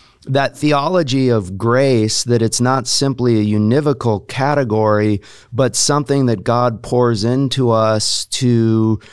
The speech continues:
draw us into deeper union with him from all kinds of different angles, is a really amazing gift for each Christian to receive in their journey.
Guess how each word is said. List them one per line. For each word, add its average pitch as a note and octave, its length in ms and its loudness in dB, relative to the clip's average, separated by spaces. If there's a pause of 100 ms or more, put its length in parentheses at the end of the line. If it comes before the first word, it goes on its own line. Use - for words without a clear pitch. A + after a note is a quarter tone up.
(200)
draw B2+ 340 2
us D3 220 -2
into A#2+ 200 0
deeper A#2+ 460 0
union A#2 680 0
with B2 260 0
him A#2+ 300 0
from A2 320 -2
all B2+ 200 0
kinds B2 400 -2
of G2 160 -6
different A#2+ 400 -4
angles, A2 640 -2
is G#2 180 -4
a A2 80 0
really C3 300 0
amazing G#2+ 720 0
gift B2+ 340 -2
for G#2+ 340 -2
each A#2+ 300 -4
Christian A2 480 -4
to G2 80 -2
receive A#2+ 480 -2
in - 120 -2
their F2+ 120 -4
journey. G#2 540 -4